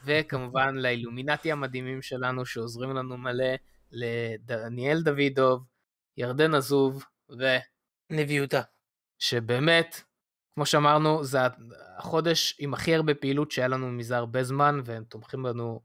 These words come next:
Speaker 1: בטירוף, והסרטון של האילומינטי היום מוקדש לכם, לאילומינטי שלנו. אה, אם אתם רוצים להצטרף גם למועדון, אתם מוזמנים לבדוק מה ההטבות.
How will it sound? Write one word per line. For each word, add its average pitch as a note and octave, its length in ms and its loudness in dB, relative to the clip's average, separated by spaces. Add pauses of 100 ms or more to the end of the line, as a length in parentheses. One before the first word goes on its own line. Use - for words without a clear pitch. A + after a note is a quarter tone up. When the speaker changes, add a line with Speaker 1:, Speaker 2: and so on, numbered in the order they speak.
Speaker 1:
בטירוף, G3+ 440 4 (420)
והסרטון C#3 720 2
של G3+ 200 4
האילומינטי D#3+ 680 2
היום D3+ 360 0 (120)
מוקדש C3 640 0 (320)
לכם, C#3 440 -2
לאילומינטי A2+ 720 -8 (140)
שלנו. A2 480 -8 (440)
אה, A#2+ 560 -2
אם C3+ 160 -4
אתם C#3+ 160 0
רוצים C#3+ 260 0
להצטרף C#3 380 -2
גם C3 180 -2
למועדון, C#3+ 580 0 (760)
אתם A#2 140 -10
מוזמנים A#2 480 -4
לבדוק A2+ 420 -6
מה A2+ 240 -2
ההטבות. G#2+ 400 -10